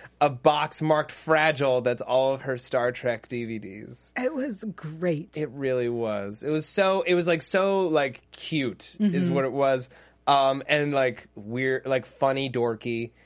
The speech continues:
Speaker 1: Um, and, like, here's the thing. You know, sh-, she's always had, she's always had kind of, like, an awkward intellectual
Speaker 2: Mm-hmm.
Speaker 1: energy. She is a doctor. She is kind of a nerd. But I
Speaker 2: Right.
Speaker 1: feel like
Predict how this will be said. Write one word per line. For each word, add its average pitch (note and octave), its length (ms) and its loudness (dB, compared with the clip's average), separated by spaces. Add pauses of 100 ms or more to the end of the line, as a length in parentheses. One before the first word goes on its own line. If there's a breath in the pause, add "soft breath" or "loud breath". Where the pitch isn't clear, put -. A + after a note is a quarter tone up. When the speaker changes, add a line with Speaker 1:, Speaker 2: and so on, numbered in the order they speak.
(300 soft breath)
Speaker 1:
Um, A#2+ 680 -2 (500)
and, C#3+ 460 0 (100)
like, D3+ 300 0
here's B3 220 -2
the C4 80 -4
thing. A#2 340 0 (480 soft breath)
You E3+ 100 2
know, D3+ 300 2
sh-, C#3 160 -14
she's G#3+ 260 -2
always A#3 280 4
had, D#3 640 2 (640 soft breath)
she's F3 200 -2
always G#3+ 220 2
had F#3+ 280 -2
kind E3 240 0
of, D#3+ 80 -2
like, D#3 280 0 (120)
an C#3+ 120 0
awkward C#3+ 400 0
intellectual C3 640 -2
Speaker 2:
Mm-hmm. D#3 80 0
Speaker 1:
energy. F3 640 2
She B2 280 -8
is C3 140 -2
a C#3 60 -6
doctor. B2 600 -2
She A#2 200 -8
is C3 100 -6
kind B2+ 240 -4
of B2 100 -2
a A#2+ 40 -4
nerd. A#2 600 0
But A#2+ 140 0
I A2 80 0
Speaker 2:
Right. F3 180 -2
Speaker 1:
feel C#3 200 -2
like B2 320 -2